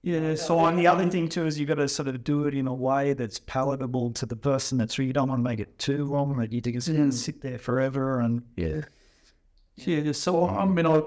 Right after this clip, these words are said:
Speaker 1: I've, I've, I've corralled together a, um, a, a core group of confidants that I'm sending images to, and I'm writing some stories.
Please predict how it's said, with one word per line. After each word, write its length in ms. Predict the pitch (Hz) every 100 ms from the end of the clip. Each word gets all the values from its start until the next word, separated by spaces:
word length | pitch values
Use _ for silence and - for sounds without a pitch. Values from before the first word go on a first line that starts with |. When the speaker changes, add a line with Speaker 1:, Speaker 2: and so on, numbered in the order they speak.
| 185
Speaker 1:
I've, 340 | 160 151 - 160
I've, 220 | 147 127 - - _ -
I've 180 | 147 143 - _ _
corralled 520 | - 156 160 170 170
together 480 | 151 135 135 131 120
a, 300 | 120 117 120
um, 460 | 117 113 113 117 120 _ _ _ _ -
a, 140 | 143 151
a 80 | 143
core 360 | - 151 156 117
group 300 | 131 135 131
of 340 | 123 117 - -
confidants 800 | - 131 127 135 120 113 110 -
that 120 | 127
I'm 480 | 120 120 120 120 120
sending 680 | - 139 135 127 127 123 120
images 460 | 139 135 131 127 -
to, 360 | 127 127 127 127
and 100 | 123
I'm 140 | 123
writing 340 | 127 131 131
some 200 | 123 139
stories. 760 | 120 - 123 120 117 120 120 -